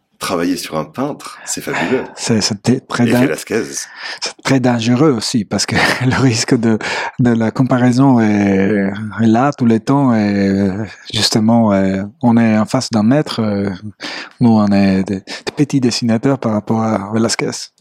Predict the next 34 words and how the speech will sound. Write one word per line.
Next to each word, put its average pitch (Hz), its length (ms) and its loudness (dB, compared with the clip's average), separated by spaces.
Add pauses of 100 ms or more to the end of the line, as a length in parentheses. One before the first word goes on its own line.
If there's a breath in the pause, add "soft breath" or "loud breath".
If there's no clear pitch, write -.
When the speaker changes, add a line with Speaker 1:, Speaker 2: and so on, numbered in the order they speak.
Speaker 1:
Mais 90 140 0
vous 82 140 -6
flirtez - 340 -6
avec 85 160 -4
le 87 60 -6
danger, 92 480 -4
le 82 140 -6
précédent, 90 920 -4
Speaker 2:
Oui, 160 340 4
Speaker 1:
la - 100 -2
Speaker 2:
euh, 123 40 2
Speaker 1:
précédente 113 340 -2
série 110 300 -4
Marina, 101 420 -2
c'était - 260 -8 (140)
Dante. 123 320 -2 (920 loud breath)
Speaker 2:
Oui, 170 300 4
oui, 139 200 4
et 131 100 4
le 131 80 2
prochain 175 440 0
aussi, 160 240 2
vous 147 180 4
verrez 139 280 2
aussi 143 280 2
dans 135 100 0
le 139 100 0
prochain, 139 380 2
donc 131 220 2
c'est, 131 200 2
c'est - 180 2
Speaker 1:
<laughs> - 1200 -6
Jouer 107 240 0
avec 110 120 0